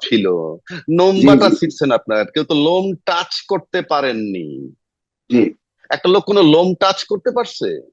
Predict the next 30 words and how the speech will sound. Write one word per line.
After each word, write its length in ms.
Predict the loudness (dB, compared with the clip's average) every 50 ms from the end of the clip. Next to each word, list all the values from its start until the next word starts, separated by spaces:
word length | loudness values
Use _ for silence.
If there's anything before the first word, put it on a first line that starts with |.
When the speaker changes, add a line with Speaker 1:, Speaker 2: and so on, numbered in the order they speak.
| _ _ _ _ _ _ _ _ _ _ _ _ _ _ 2
Speaker 2:
না। 300 | 2 2 2 0 -6 -18 _ _ _ _ _ _ _ _ _ _ _ _ _ _ _ -2
Speaker 1:
আজকে 760 | -2 -2 -2 -2 0 2 2 4 4 4 2 2 0 -4 -10 _ _ _ _ _ _ _ _ _ -2
আপনি 520 | -2 0 0 -2 -2 -2 -2 -2 -2 -2 -4
ধরেন, 220 | -4 -4 -2 -2 -4
এক, 120 | -4 -6 -6 -8 -10 -10 -12 _ -6
কথার 260 | -6 -4 -4 -4 -4
পিঠে 200 | -2 0 0 0 0
কথা 220 | 0 0 0 0
আছে, 160 | -2 -2 -2
আপনি 160 | -4 -6 -4 -4
যখন 260 | -4 -4 -4 -6 -8
প্রশ্ন 360 | -8 -8 -10 -10 -8 -8 -6
করছেন, 280 | -6 -6 -6 -4 -2 -2
দেখে 200 | 0 0 0 0
গেলে 140 | 0 -2
উত্তর, 260 | -2 -4 -6 -6 -4 -4
আমরা 180 | -2 -2 -4
একটার 200 | -4 -4 -6 -8
সাথে 160 | -6 -4 -4
আর 60 | -2 -2
একটা 240 | -4 -6 -6 -8
আসে। 320 | -8 -8 -8 -12 -20 -20 -20 _ _ _ _ _ _ _ _ _ _ _ _ _ _ _ -6
আপনি 500 | -4 -2 -2 -2 -2 0 0 2 2 0 -2 -4 _ _ _ _ _ _ _ _ _ _ _ _ _ _ _ -6
ফিলিস্তিনে 600 | -4 0 0 0 0 0 -2 -4 0 0 2 2 0
মুসলমান 500 | 0 -2 -4 -4 -4 -4 -4 -2 -2 -2
মাইরে 220 | -2 0 -2 -2
ফেলাইতেছে, 420 | -2 -4 -4 -6 -6 -6 -6 -6
আপনার 200 | -4 -2 -4 -4
কলিজাকারে 500 | -4 -2 -4 -2 -2 -2 -2 -2 -2 -4
ছিঁড়ে 320 | -8 -8 -12 -6 -4 -4